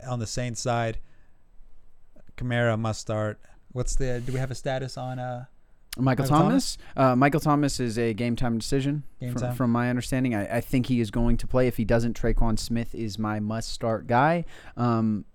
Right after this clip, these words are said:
Speaker 2: would you rather have Emmanuel Sanders or Traquan?
Speaker 1: Traquan has more potential. I
Speaker 2: Okay.
Speaker 1: feel like Emmanuel Sanders has been disappointing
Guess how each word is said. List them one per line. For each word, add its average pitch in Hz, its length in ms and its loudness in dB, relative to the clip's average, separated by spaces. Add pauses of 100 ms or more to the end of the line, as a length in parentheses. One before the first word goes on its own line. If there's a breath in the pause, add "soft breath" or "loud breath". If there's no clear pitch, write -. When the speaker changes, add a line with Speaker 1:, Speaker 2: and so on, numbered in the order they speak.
(220)
Speaker 2:
would 123 240 2
you 120 60 2
rather 127 220 8
have 123 100 8
Emmanuel 123 380 2
Sanders 156 420 0
or 123 180 4
Traquan? - 420 2 (120)
Speaker 1:
Traquan 160 440 0
has 135 140 -2
more 127 140 -4
potential. 117 460 -4
I - 20 -2
Speaker 2:
Okay. 113 100 0
Speaker 1:
feel 123 100 4
like 117 120 0
Emmanuel 120 600 -4
Sanders 117 360 -6
has 117 180 -2
been 110 300 -8 (300)
disappointing 117 680 -4